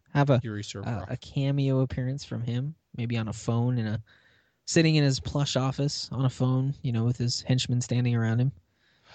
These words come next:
Speaker 2: Well, I
Speaker 1: Call
Speaker 2: thought
Speaker 1: me
Speaker 2: I
Speaker 1: Mister
Speaker 2: s-
Speaker 1: Pres-, Mister President.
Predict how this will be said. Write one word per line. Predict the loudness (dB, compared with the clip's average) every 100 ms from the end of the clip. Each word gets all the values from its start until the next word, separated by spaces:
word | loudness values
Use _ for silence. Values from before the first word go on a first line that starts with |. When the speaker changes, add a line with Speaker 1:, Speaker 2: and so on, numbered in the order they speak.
| -12 0
Speaker 2:
Well, | 4
I |
Speaker 1:
Call | 6
Speaker 2:
thought | 8 8
Speaker 1:
me |
Speaker 2:
I | 8
Speaker 1:
Mister | 6 4
Speaker 2:
s- |
Speaker 1:
Pres-, | 6 4 4 0 2
Mister | 4 6 4 4
President. | 2 2 2 -2 -8 -10 -12 -18